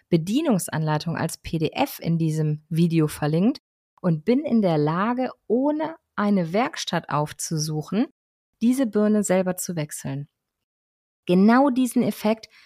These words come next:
möchte ich mit Q M in einer Praxis erreichen. Das heißt, zu genau diesen Sachen brauche ich eine kurze Videoanleitung.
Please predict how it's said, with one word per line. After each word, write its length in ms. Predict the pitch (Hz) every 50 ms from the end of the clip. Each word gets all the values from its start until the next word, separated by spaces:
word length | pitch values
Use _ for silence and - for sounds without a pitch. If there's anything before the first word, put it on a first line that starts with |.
| - _ _
möchte 360 | - 190 214 240 233 - -
ich 180 | 226 190 - -
mit 200 | 208 196 - -
Q 160 | - - - -
M 200 | - 208 233 247
in 240 | - 247 202 226 -
einer 240 | - 202 208 208 190
Praxis 500 | 175 - - - 185 - - - 180 -
erreichen. 720 | - 170 170 - 151 147 147 147 - - 131 123 123 127 _ _ _ _ _ _ _ _ _ _ _ _ _ _ _ _ _ _ _ _ _ _ _ _ _ _ -
Das 240 | - 175 160 - -
heißt, 380 | 233 247 262 285 - - - -
zu 420 | - - 233 214 214 - - _ _ _ -
genau 420 | - 185 202 220 247 269 294 294
diesen 420 | 269 - 247 254 254 233 247 240 214
Sachen 600 | 202 226 220 - - - 160 151 151 156 151 - _ _ _ _ _ _ _ _ _ _ -
brauche 480 | 170 170 190 214 247 262 247 - 262
ich 420 | - - 226 247 247 - - - _ -
eine 180 | - 262 269 240
kurze 400 | - - 277 - - - 247 240
Videoanleitung. 920 | 269 247 240 220 180 - 156 151 143 143 139 139 - - 151 147 143 143